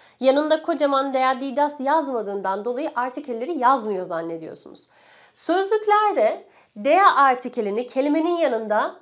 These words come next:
M şeklinde yani eril, die artikelini yani feminin, dişil artikelini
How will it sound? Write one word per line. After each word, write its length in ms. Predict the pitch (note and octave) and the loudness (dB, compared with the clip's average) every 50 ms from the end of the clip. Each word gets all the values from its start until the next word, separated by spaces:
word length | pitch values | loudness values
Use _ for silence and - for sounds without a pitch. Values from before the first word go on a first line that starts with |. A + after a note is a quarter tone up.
| _ _ - | _ _ -10
M 600 | A3+ A3+ A3+ A#3 A#3+ B3 C4 C#4 C4+ A#3+ - - | -8 -6 0 4 6 6 6 6 4 2 0 -6
şeklinde 500 | - - - G#3+ F#3+ - - G3 G3 G#3 | -8 -8 -6 -6 -6 -6 -6 -6 -4 -2
yani 300 | G3+ G3+ G3 G3+ G#3 G#3 | -2 -2 -2 -2 -4 -4
eril, 320 | G3+ E3+ G#3 A#3 F#4 G4+ - - _ _ _ _ _ _ _ _ _ _ _ _ _ _ _ - G#3+ | -4 -2 -2 -4 -4 -6 -8 -14 _ _ _ _ _ _ _ _ _ _ _ _ _ _ _ -6 -2
die 240 | C4+ F4+ A#4 F4 | 2 4 4 4
artikelini 880 | - C#4 C#4+ C#4 C4+ - C#4+ A3+ - B3+ A#3 A#3 A3+ A3 G#3+ B3 F4 A#4 - - | 6 4 4 4 2 0 -4 -4 -2 0 0 0 0 -2 -2 -2 -2 -4 -6 -6
yani 360 | B3+ A#3+ G#3 G#3+ A3 A3+ A#3+ A#3+ | -2 0 2 2 2 2 0 -4
feminin, 880 | - - - - - - - D#4+ F4+ F#4+ F4+ C#4 A3+ F3+ F3+ F3 - - G3 G3 | -6 -10 -18 -18 -10 -4 0 2 4 4 4 2 0 -2 -4 -8 -12 -12 -10 -8
dişil 500 | G3+ A3+ G#3 - - - E4 D4+ A#3+ - - - | -6 -4 -4 -4 0 0 0 0 0 -2 -6 -6
artikelini 800 | G3 G3 F#3+ F#3+ F#3+ G#3+ G#3 - G#3+ G3 F#3 F3+ E3+ E3 E3 | -6 -4 -4 -6 -8 -10 -10 -8 -8 -6 -6 -6 -8 -8 -10